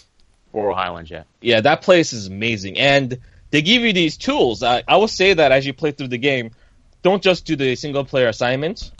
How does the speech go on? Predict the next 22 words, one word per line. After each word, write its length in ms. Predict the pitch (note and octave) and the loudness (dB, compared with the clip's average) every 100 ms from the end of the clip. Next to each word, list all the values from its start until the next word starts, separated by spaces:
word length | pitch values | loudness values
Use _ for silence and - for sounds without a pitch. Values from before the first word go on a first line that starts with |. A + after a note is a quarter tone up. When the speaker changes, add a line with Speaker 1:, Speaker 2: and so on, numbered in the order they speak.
| - - | -10 0
Speaker 2:
Also 260 | C#3 D#3 | 0 2
do 120 | C3+ B2 | -2 0
the 120 | A#2 | 2
optional 400 | A2+ B2 D3+ D#3+ | 0 -2 -6 -6
stuff 300 | - E3+ E3+ | 0 0 2
along 220 | C3 B2 | 0 0
the 80 | G2 | 0
way, 260 | F2+ C#3 - - - | -2 -2 -6 -20 -10
especially 400 | A#2+ - D#3+ D3+ | -4 0 0 2
the 80 | C3 | 2
ones 280 | C3 B2 A2+ | 2 2 0
that 140 | A2+ | 0
unlock 380 | G#2+ A2 F#2+ F2+ - | 0 0 -4 -4 -8
things 180 | A2+ F#2+ | -8 -6
like 180 | F2 C#2 | -8 -10
tools 520 | - D3+ G#2 E2+ - - _ _ _ | 0 2 2 -2 -10 -20 _ _ _
and 200 | F#2+ G2+ | -4 -2
ingredients 680 | F#2 G#2+ C#3+ D3+ A2 E2 E2+ | -4 2 4 4 2 -6 -12
for 140 | - | -14
the 80 | F2 | -14
canteen. 460 | - G2 - B2+ F#2+ | -10 -10 -4 -4 -4
'Cause, 280 | G2+ F#2+ | -6 -8